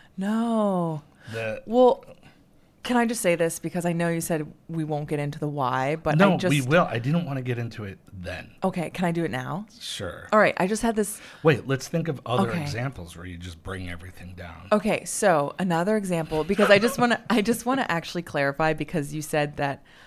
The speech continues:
Speaker 1: I bring stuff down with myself and then Isaiah.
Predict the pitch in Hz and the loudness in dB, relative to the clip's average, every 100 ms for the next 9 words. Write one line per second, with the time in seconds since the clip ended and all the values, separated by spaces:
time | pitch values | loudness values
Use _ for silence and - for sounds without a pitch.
0 | - - 156 147 151 160 151 147 - 147 | -12 -2 0 0 -4 -4 -4 -4 -2 -2
1 | - 143 147 147 147 139 - 147 151 151 | 0 -2 -2 -4 -6 -6 0 2 2 -2
2 | - 156 147 139 143 147 143 156 | -6 -4 -2 -4 -2 -2 0 0